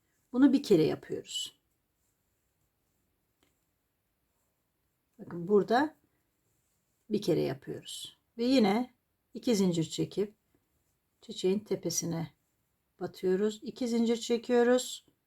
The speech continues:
Yani modelde artık şeyleri, köşelerde artış yapmayıp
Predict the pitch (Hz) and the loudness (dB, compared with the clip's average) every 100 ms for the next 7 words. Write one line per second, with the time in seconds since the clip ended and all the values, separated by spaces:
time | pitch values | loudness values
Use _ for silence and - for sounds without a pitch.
0 | _ _ _ _ _ _ _ _ _ _ | _ _ _ _ _ _ _ _ _ _
1 | _ _ _ _ _ _ _ _ _ _ | _ _ _ _ _ _ _ _ _ _
2 | _ _ _ - 202 240 247 240 220 214 | _ _ _ -2 4 6 6 4 2 -2
3 | 185 196 202 220 226 226 254 285 370 - | -2 2 4 6 6 6 2 2 2 0
4 | _ _ _ _ - 202 196 - - - | _ _ _ _ -4 -2 -2 -6 -10 0
5 | - 196 196 196 240 349 - _ _ - | 8 8 10 6 6 2 -2 _ _ -4
6 | 220 233 226 226 170 190 196 - 202 - | 2 4 6 6 6 2 2 -2 -2 0
7 | 202 214 262 294 381 | 0 2 6 6 6